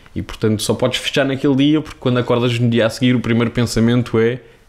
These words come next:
"Tenho que trabalhar para levantar outra ronda." Ah, e, portanto, acho que neste caso era mesmo assim: elas estavam a querer crescer para levantar a outra ronda e, e o que é que define depois de levantar outra ronda, sabemos que são muitas vezes pormenores.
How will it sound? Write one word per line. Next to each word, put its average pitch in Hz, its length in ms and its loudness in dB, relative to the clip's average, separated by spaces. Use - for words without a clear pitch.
"Tenho 113 160 2
que 110 60 -10
trabalhar 110 480 0
para - 160 -2
levantar 110 340 0
outra 101 200 -4
ronda." 87 260 -4
Ah, 95 360 -2
e, 101 100 0
portanto, 113 1200 0
acho - 240 -4
que - 80 0
neste 107 200 -2
caso 107 380 -4
era 104 300 0
mesmo 107 220 0
assim: 185 220 0
elas 101 200 0
estavam 104 280 -2
a 107 60 -2
querer 113 180 -6
crescer 117 440 -2
para 117 140 0
levantar 107 400 0
a - 20 -2
outra 107 260 -2
ronda 131 440 0
e, 92 460 -2
e 95 240 0
o - 20 0
que 110 120 -2
é 101 40 -2
que - 100 -10
define 104 300 0
depois 104 280 -2
de 95 60 -4
levantar 101 280 0
outra 107 200 -2
ronda, 110 320 0
sabemos 98 400 -2
que - 80 -10
são 95 240 -2
muitas 98 360 0
vezes 98 220 0
pormenores. 95 400 -4